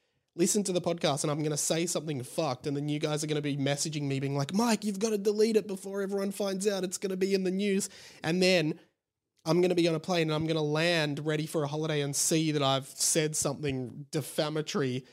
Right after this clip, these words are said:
and it's, plus, you know, I've said something wrong. Anyway, I'm really worried about that, but I don't expect that it will be an issue. Did wanna do a few things up top, and it might be a shorter episode, guys. I'm recording this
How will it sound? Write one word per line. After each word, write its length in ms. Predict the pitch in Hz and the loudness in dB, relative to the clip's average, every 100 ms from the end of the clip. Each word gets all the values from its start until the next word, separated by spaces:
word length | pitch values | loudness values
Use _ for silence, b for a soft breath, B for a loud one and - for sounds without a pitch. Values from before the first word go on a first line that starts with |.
| b b b | b b b
and 140 | - 151 | -2 0
it's, 160 | 147 156 - 143 | 0 -6 -10 -10
plus, 480 | - 185 180 180 - | 2 4 6 2 -2
you 120 | 165 | 0
know, 80 | 147 | 2
I've 140 | 151 | 2
said 220 | - 185 | 2 2
something 300 | 190 175 165 | 0 0 0
wrong. 160 | 165 170 | 0 0
Anyway, 380 | 202 202 165 120 - _ _ _ - | 4 6 4 0 -6 _ _ _ 2
I'm 240 | 180 190 | 4 8
really 240 | 196 196 | 10 10
worried 280 | 175 156 143 | 6 4 2
about 260 | 139 131 - | 0 -2 -2
that, 180 | 123 - | -4 0
but 80 | |
I 120 | 151 143 | 0 4
don't 360 | 160 165 - - | 4 4 2 -4
expect 500 | - - 143 123 - | -2 0 0 -2 -2
that 100 | 131 | -4
it 80 | |
will 220 | 143 127 113 | -4 -6 -6
be 160 | 101 | -8
an 80 | 98 | -10
issue. 320 | 80 - - - _ - B B B B _ _ _ - | -10 -10 -12 -16 _ -20 B B B B _ _ _ -2
Did 160 | 277 | 4
wanna 160 | 294 277 | 4 4
do 160 | 262 | 4
a 40 | 240 | 4
few 280 | - 226 214 | 2 0 0
things 440 | 226 214 202 180 | 0 0 0 -2
up 240 | - 175 - | -4 -6 -10
top, 460 | - 190 185 180 - | -8 0 0 0 -4
and 120 | 170 | -6
it 80 | 170 | -4
might 280 | 175 185 190 | 0 0 0
be 120 | 208 | -2
a 40 | 175 | -2
shorter 360 | - 185 175 | -2 0 0
episode, 400 | 165 165 175 160 | -2 -2 -2 -2
guys. 240 | 160 160 156 | -2 -2 -2
I'm 180 | 156 | -2
recording 460 | 160 151 175 180 196 | -2 0 4 6 6
this 260 | 185 170 | 4 2